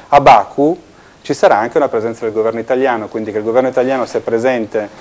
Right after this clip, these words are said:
a discutere su scala nazionale prima di partecipare a Baku, che ti fa particolarmente piacere. Il ministro degli esteri Giulio Terzi di Sant'Agata, eh, manderà un, un videomessaggio che ha tutti i valori anche formali di un discorso su questi temi,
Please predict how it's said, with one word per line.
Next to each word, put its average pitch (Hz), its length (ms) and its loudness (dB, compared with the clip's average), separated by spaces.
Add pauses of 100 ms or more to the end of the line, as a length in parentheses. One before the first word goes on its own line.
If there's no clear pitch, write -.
(140)
a 113 140 0
discutere 117 580 -2
su 107 100 -12
scala 123 220 0
nazionale 120 460 -2
prima 117 180 -6
di 110 80 -6
partecipare 117 560 -4
a 143 40 2
Baku, 113 320 2
che 120 180 -10
ti 131 100 -10
fa - 140 0
particolarmente 107 640 -4
piacere. 131 520 0 (300)
Il 120 140 -2
ministro 143 260 2
degli 135 180 4
esteri 127 360 2
Giulio 127 260 0
Terzi 127 320 2
di 120 60 -2
Sant'Agata, 113 840 2 (360)
eh, 107 280 -2
manderà 117 680 4
un, 113 160 -8
un 107 540 -6
videomessaggio 117 800 2
che - 80 -4
ha 107 140 4
tutti 135 280 -8
i 127 40 0
valori 117 400 4
anche 113 280 -2
formali 117 560 2
di 107 100 -6
un 104 240 -6
discorso 107 640 -2
su 123 140 -6
questi - 300 -8
temi, 107 380 -4